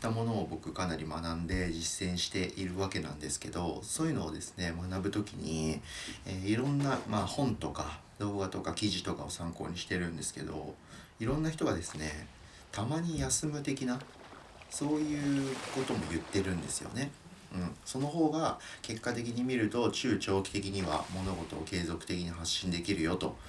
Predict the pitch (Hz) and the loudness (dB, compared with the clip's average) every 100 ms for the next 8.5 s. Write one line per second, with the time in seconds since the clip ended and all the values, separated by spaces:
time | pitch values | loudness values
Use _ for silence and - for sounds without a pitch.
0 | - - - 98 95 90 - - 92 90 | -10 -12 -8 -2 0 0 -4 -2 0 0
1 | - 104 85 - 113 151 170 147 85 - | 0 0 0 0 0 2 4 4 2 0
2 | 131 117 80 85 82 - - - - 76 | 0 2 0 0 -2 0 2 2 0 -4
3 | 71 - - - - - - 98 98 92 | -4 -6 -8 -10 -12 -14 -10 -4 0 -2
4 | 95 139 135 98 82 - 82 80 78 92 | 0 0 0 0 -2 -4 -4 -2 -2 0
5 | 107 127 156 156 95 120 127 127 123 123 | 0 2 0 0 -4 -2 0 2 2 2
6 | 120 - 135 113 95 85 76 90 92 90 | 0 0 0 0 0 -2 -2 0 2 2
7 | 90 98 87 - 110 90 85 87 - 87 | 2 -2 -2 2 2 2 -2 -4 -4 -4
8 | - 85 80 82 | 0 0 0 -2